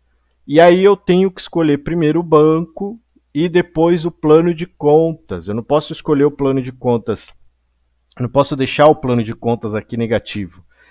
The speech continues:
Se eu deixar negativo, ele vai tirar, então, quatrocentos da gaveta, lá atrás, né, quatrocentos reais da gaveta, e vai tirar também pra décimo terceiro salário, quatrocentos reais do Itaú.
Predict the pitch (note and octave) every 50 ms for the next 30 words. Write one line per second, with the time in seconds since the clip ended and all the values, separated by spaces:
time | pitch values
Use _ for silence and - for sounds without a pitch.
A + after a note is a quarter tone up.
0 | _ _ _ _ - D#3+ D#3 F3 E3 - F3 D3+ D#3 D#3+ D3+ C#3+ C#3+ - - F3+
1 | D#3+ E3 D#3+ D3 D3+ D3+ D3 - - C3+ B2+ B2 A#2+ B2 A#2+ A2+ - _ A2+ G#2
2 | G2 F#2 F2 - _ _ _ _ _ _ _ - C3+ C3+ C#3+ C#3 C#3 C3+ C3+ -
3 | - C3 B2+ B2+ B2 A#2 A2 A2+ A2+ A2 A#2 A2 G#2+ B2+ E3 F#3 F#3 - A#2+ A2+
4 | G#2+ G#2 - A#2+ A#2 C3 D#3+ F#3 D3+ C3+ C3 B2+ B2+ B2 A2 G#2 - - A#2 A#2
5 | A#2+ A2 G#2+ G2+ G2+ G#2 G2 F#2+ G2+ G2+ A#2 B2+ B2+ C3+ C3+ C3+ D3 D3 _ E3+
6 | E3+ - _ _ _ _ _ D3 C#3+ E3 F3 G3+ G3+ A#3 D3+ D#3 D#3 D3+ - -
7 | F3+ D#3 C#3 C3+ D3+ D#3 - - F3+ F3 C3+ C3 C3 D3 D3+ C#3 _ - C3+ B2
8 | A#2+ A#2+ A#2 A#2+ B2+ B2+ - C3 B2 A#2+ B2+ A#2 A#2 - - A#2 A2+ B2 - -
9 | C#3+ C#3 C3 A#2 A#2 A#2+ C#3+ - - - A#2 - - - A#2 A#2 A#2+ C3 C3+ A2
10 | A2+ A#2+ A#2 B2 B2+ B2 _ D3 D#3 C#3+ B2 C3 C3+